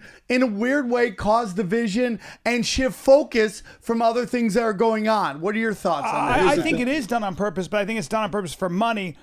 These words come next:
Speaker 2: by the corporations that are the big media companies.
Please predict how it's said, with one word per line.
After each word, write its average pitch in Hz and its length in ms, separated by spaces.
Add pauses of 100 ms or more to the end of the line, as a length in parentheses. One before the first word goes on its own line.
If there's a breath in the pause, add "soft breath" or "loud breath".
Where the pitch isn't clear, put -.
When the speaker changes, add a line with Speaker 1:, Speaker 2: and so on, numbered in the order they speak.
(120 soft breath)
Speaker 2:
by 208 480
the 170 120
corporations 196 800
that 196 240
are 190 240
the 165 100
big 170 180
media 165 360
companies. - 500